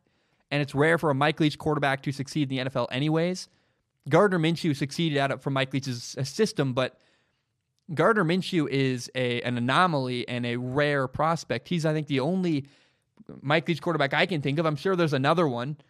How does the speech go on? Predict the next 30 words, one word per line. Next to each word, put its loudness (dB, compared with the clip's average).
but -4
I 4
can't 2
think 2
of 4
another 2
Mike 0
Leach -4
quarterback -2
other 4
than 0
Gardner 2
Minshew -2
who 2
is 2
successful 0
in -4
the 0
N 2
F -4
L 0
to -4
any -4
degree. -2
I 4
understand 2
that 0
you 2
look 2
at, 0